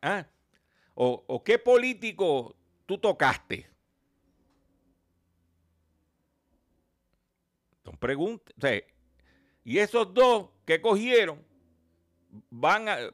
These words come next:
ellos no perdieron el tiempo en arrestar a todo el mundo. Ellos arrestaron a dos claves.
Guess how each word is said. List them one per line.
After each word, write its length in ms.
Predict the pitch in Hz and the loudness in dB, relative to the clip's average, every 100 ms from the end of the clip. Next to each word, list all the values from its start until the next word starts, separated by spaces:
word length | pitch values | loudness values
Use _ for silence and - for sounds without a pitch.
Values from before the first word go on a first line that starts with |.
| 117 | -6
ellos 220 | - 180 226 | -4 -4 -4
no 120 | 226 | -2
perdieron 420 | 226 196 220 226 | -2 -2 -2 -2
el 100 | 185 | -6
tiempo 300 | 202 214 220 | -8 -8 -4
en 80 | 208 | -2
arrestar 420 | 170 156 - 190 | -2 -2 -4 -2
a 80 | 196 | -2
todo 100 | 196 | -2
el 60 | |
mundo. 540 | 175 214 208 165 170 - _ _ _ _ _ _ _ - | -2 -2 2 2 0 -12 _ _ _ _ _ _ _ -6
Ellos 280 | 175 214 226 | -4 0 0
arrestaron 640 | 196 196 - 220 214 185 - | 0 -4 -2 -2 -2 -4 -6
a 240 | 147 131 | 0 0
dos 340 | 117 160 196 - | 0 -2 -2 -2
claves. 540 | 127 107 92 85 | -2 -2 -4 -8